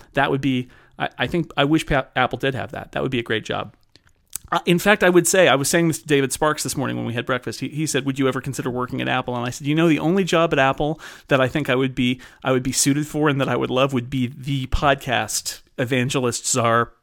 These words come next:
kind of person, because I do think Apple has a chance to change the medium there. But I just don't think it's, and, and I don't think it's necessarily a focus they should have, but I think they could make a lot of change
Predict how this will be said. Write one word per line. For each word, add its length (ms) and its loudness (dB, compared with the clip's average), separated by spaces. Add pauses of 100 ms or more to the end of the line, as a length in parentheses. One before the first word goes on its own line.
kind 220 -2
of 120 -10
person, 440 -2
because 340 -2 (240)
I 80 4
do 180 2
think 160 -2
Apple 260 0
has 140 -2
a 40 -10
chance 320 -8
to 100 -6
change 440 -2
the 80 -2
medium 460 0
there. 360 -4 (280)
But 120 2
I 80 2
just 180 -4
don't 160 2
think 180 -4
it's, 200 -2 (420)
and, 460 -8
and 120 0
I 40 4
don't 160 2
think 160 0
it's 120 -8
necessarily 500 2
a 40 6
focus 320 0
they 140 2
should 300 0
have, 360 -2
but 120 4
I 100 4
think 180 -8
they 100 0
could 720 2 (320)
make 220 0
a 40 0
lot 180 4
of 60 -4
change 400 -6